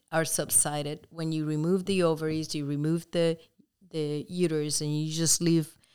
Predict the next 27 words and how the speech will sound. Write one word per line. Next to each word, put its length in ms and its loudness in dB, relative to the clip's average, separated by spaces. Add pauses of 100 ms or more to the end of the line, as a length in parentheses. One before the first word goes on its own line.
(260)
the 100 2
stump 480 2
of 140 -4
the 80 -4
cervix 680 2
inside, 680 -2 (960)
then 260 4
it 140 2
should 420 4
resolve, 480 -2 (400)
right? 320 -4 (1080)
However, 800 6 (160)
one 520 2
case 380 2
that 120 2
I 100 2
had 420 0 (180)
of 200 -10
these 200 0
two, 400 0
the 160 -4
second 480 0
case, 480 -4 (540)
it 140 0
had 420 4
been 180 0
spayed 580 -4